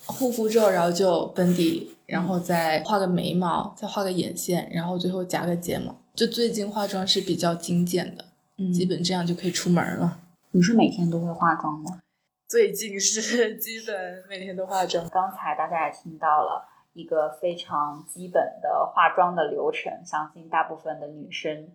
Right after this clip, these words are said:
Speaker 2: 当你们听到这个的时候，会回想每一天早上自己坐在梳妆台前的那个场景。那这一期我们要聊的这个话题呢，跟你们息息相关，就是我们会讲到美妆行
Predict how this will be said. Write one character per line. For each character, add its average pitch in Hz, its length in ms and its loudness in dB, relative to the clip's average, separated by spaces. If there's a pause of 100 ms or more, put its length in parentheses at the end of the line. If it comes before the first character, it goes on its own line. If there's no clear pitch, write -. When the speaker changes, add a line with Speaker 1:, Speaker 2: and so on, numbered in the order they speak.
(120)
Speaker 2:
当 160 180 -2
你 160 80 -14
们 151 140 -12
听 196 240 -16
到 190 240 6
这 175 80 -4
个 156 140 -6
的 165 40 -4
时 165 240 -8
候， 151 280 -4
会 156 160 -2
回 160 200 -2
想 156 360 -2
每 156 100 -6
一 165 140 -12
天 156 280 -8
早 156 220 4
上 - 260 -6
自 175 80 -12
己 - 80 -8
坐 165 220 -4
在 - 240 0
梳 - 180 -2 (140)
妆 170 220 4
台 160 280 -2
前 - 380 -2
的 156 160 0
那 156 100 -6
个 - 80 -4
场 - 480 -2
景。 170 240 -10 (580)
那 190 160 2
这 220 120 -4
一 208 160 -4
期 196 160 -8
我 175 120 -2
们 170 100 -6
要 165 180 2
聊 - 240 0
的 185 100 2
这 220 80 0
个 196 140 2
话 202 300 -4
题 - 340 -18
呢， - 60 -4 (420)
跟 170 160 -6
你 160 60 -12
们 175 180 -8
息 202 320 -4
息 175 260 -12
相 147 380 -6
关， 151 380 -4 (280)
就 160 140 -8
是 - 100 -8
我 - 60 -8
们 - 80 -14
会 165 220 -6
讲 - 260 -6
到 160 160 4
美 160 260 -6
妆 185 240 4
行 - 280 -8